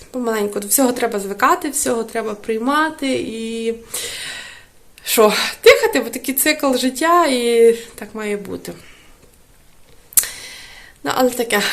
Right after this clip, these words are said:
я це можу комусь сказати, ви можете це мені сказати, але та людина мусить той період перебути, пережити.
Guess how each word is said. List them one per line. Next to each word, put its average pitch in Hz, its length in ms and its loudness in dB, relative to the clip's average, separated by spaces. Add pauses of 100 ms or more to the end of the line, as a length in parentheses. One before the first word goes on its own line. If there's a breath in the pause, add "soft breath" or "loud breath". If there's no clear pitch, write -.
(240 loud breath)
я 269 240 10
це 277 140 -2
можу 254 260 4
комусь 262 300 4
сказати, 262 540 6
ви 247 120 8
можете 254 400 6
це 247 180 8
мені 233 280 4
сказати, 254 640 6
але 214 140 2
та 233 180 6
людина 220 340 4
мусить 214 520 2 (220 loud breath)
той 220 140 4
період 208 480 2
перебути, 277 500 2
пережити. 254 840 2